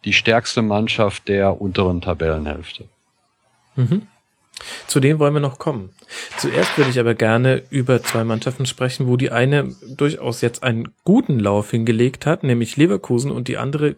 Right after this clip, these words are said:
Speaker 2: würde ich jetzt nicht gerade als stärkste Mannschaft der unteren Tabellenhälfte bezeichnen, nämlich Hannover sechsundneunzig.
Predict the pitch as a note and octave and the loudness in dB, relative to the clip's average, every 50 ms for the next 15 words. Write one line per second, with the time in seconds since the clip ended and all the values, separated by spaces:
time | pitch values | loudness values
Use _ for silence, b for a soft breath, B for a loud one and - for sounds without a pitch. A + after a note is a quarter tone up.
0 | _ - C#3 C#3+ D3 D3 - D3 D3 - C3+ D3+ E3+ - - - D3 B2+ B2+ B2 | _ -4 -4 -2 -2 0 0 0 2 2 4 2 2 2 0 0 2 4 4 4
1 | A#2 A#2 - B2 - - - A2+ A2 - - - A#2+ A2+ G#2+ - A2+ A2 - - | 2 2 0 -2 -4 -4 -4 -4 -6 -6 -6 -6 -6 -4 -4 -2 -4 -4 -2 -4
2 | A2+ A#2 A2 G#2+ G#2+ A2 G#2+ G#2+ - B B B B B B B - A2+ A2+ G#2+ | -4 -4 -2 -2 0 0 0 -2 -4 B B B B B B B 0 2 4 4
3 | G#2+ G#2+ A2 G#2+ G#2 - - - G2+ G2+ - - _ - - - A2+ A2 A2+ A#2+ | 4 4 4 2 2 2 2 0 0 0 0 -6 _ -12 -4 0 2 2 2 4
4 | C3 B2 A#2 A2+ A2 A#2 A#2+ - B2+ A#2 A#2 A#2 A#2+ - A2 - A#2 - - - | 2 2 2 2 2 2 0 0 0 0 0 0 0 -2 -2 -2 -2 -2 -2 0
5 | A#2 A2+ A#2 B2 B2 - G2+ G2 - | 2 2 2 0 0 -2 -4 -4 -6